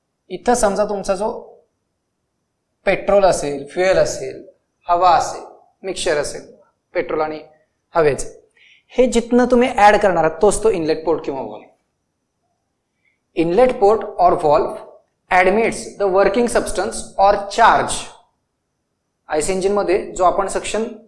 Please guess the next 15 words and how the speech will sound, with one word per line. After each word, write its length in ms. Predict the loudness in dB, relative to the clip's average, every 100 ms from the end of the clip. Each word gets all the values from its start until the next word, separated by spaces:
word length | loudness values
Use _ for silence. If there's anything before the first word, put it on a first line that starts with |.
| _
अ, 300 | -2 2 2
ब-, 640 | 0 -4 -6 -8 -16 _ -16
suction 320 | -12 -6 -2
व्हॉल्व्हमधनं 420 | 2 2 0 -6
जे 100 | -6
काही 160 | -6 -6
entry 520 | -8 -8 -8 -10 -12
सिलेंडरमध्ये 560 | -10 -6 -4 -4 -4 -4
घेतो, 460 | -4 -8 -14 -20 _ _ _ _
त्याला 180 | 0 2
आपण 380 | 2 0 0 -2
साधारणपणे 640 | 0 0 0 -2 -6 -6 -2
charge 320 | 2 2 2
असं 160 | -2
म्हणतो. 520 | -4 -6 -8 -12 -18